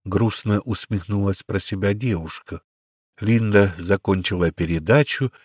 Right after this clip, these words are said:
и откинулась на спинку кресла. Радиоэфир подхватил ночной оператор, сидящий на другом конце города.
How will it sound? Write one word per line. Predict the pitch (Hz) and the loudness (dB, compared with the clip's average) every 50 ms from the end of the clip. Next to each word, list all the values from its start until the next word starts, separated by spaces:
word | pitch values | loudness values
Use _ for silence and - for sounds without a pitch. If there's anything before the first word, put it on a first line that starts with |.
| _ _ _ | _ _ _
и | - - 170 | -4 0 2
откинулась | 165 147 - - - - 127 139 139 139 139 135 131 127 - - - | 2 2 2 -2 -8 -2 -2 0 2 4 4 4 2 2 0 -4 -4
на | 123 120 | -4 -4
спинку | - - _ 127 120 117 113 113 - 143 | -4 -6 _ -2 -2 -2 -2 -4 -6 -8
кресла. | 131 - - - 90 82 80 - - - - 76 76 - _ _ _ _ _ _ _ _ | -8 -6 -4 -2 -2 -2 -2 -6 -8 -12 -14 -14 -16 -18 _ _ _ _ _ _ _ _
Радиоэфир | _ 90 107 120 120 117 107 107 107 101 104 - - 101 90 - - - - 165 175 175 - _ | _ 2 4 6 6 6 4 4 6 6 4 4 0 -6 -6 -6 -6 -4 -2 0 0 0 -2 _
подхватил | - 147 - - - 147 147 131 - - 143 143 143 131 | -6 -6 -6 -2 0 0 0 0 0 -2 0 0 0 -2
ночной | 120 120 127 139 135 - - - 120 120 120 123 | -4 -4 -4 -4 -4 -4 -4 -2 0 0 0 0
оператор, | - - 127 - - 160 151 117 92 90 85 - - 87 87 85 - _ _ - - _ _ | -2 -4 -8 -6 -2 0 0 2 2 0 -2 -4 -6 -6 -8 -8 -12 _ _ -20 -20 _ _
сидящий | - - 123 120 110 131 147 151 143 - - - 135 127 | -6 -6 -6 0 2 2 2 2 2 0 -4 -4 -4 -2
на | 120 123 131 | 0 -2 -2
другом | 120 117 123 120 107 123 120 117 110 | -2 -2 -4 -2 0 -2 -2 -2 -2
конце | - 127 123 120 110 - - 143 135 | -2 -2 -2 -2 -4 -4 -4 -4 -4
города. | 131 131 127 101 87 80 80 78 76 78 71 | -2 0 0 0 0 0 -4 -8 -8 -12 -16